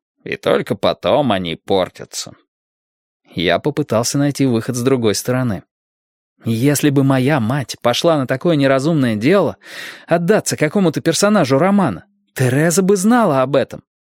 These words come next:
Луса не стал противоречить, он лишь добавил: «Я забыл сказать тебе главное, дурачок,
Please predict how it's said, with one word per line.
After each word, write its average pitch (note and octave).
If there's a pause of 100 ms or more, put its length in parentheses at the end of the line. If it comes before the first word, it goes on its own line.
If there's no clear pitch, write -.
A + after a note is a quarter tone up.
(760)
Луса D#3
не E3+
стал B2
противоречить, B2 (220)
он C#3+
лишь C#3
добавил: G#2+ (680)
«Я A2
забыл B2+
сказать B2+
тебе A2+
главное, A2+
дурачок, A2